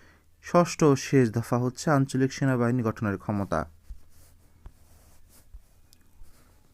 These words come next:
বাংলার প্রাচীন জনপদ হরিকেলের বর্তমান নাম কি?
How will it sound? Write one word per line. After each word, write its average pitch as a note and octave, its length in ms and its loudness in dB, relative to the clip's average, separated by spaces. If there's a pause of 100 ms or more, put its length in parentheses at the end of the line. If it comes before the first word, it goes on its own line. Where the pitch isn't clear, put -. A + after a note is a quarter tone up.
(1800)
বাংলার D3 480 6
প্রাচীন A#2+ 400 4
জনপদ A2 480 2
হরিকেলের B2 520 2
বর্তমান G2+ 420 0
নাম F#2 240 -2
কি? F#2+ 240 -8